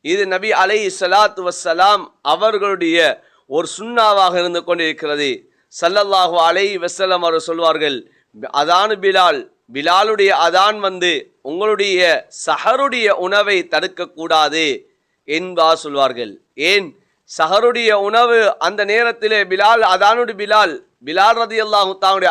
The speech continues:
அதான் வந்து அது தூங்கக்கூடியவரை எழுப்பாட்டுவதற்காக வேண்டி அது சொல்லக்கூடிய அதான், அதுதான் தஹஜ்ஜத்துடைய அதானாக இருந்து கொண்டிருக்கும். எனவே அந்த அதான் உங்களை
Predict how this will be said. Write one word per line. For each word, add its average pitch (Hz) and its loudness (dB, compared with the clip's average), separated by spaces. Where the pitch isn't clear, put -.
அதான் 202 0
வந்து 185 -4
அது 180 -4
தூங்கக்கூடியவரை 220 -2
எழுப்பாட்டுவதற்காக 196 0
வேண்டி 175 -6
அது 160 -2
சொல்லக்கூடிய 185 -4
அதான், 147 0
அதுதான் 160 0
தஹஜ்ஜத்துடைய 170 -2
அதானாக 160 2
இருந்து 147 -6
கொண்டிருக்கும். 127 -8
எனவே 214 0
அந்த 214 0
அதான் 208 2
உங்களை 185 -2